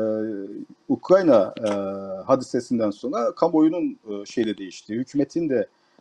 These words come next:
e, tavrı değişti. E, e, ama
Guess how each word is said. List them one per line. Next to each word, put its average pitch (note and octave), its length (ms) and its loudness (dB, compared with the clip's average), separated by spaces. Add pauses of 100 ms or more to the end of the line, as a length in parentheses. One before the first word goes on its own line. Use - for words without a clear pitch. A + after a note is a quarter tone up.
(120)
e, A2 180 2
tavrı G#2 380 4
değişti. G2+ 460 -4 (640)
E, C#3+ 80 0
e, D3 500 0
ama G3 460 4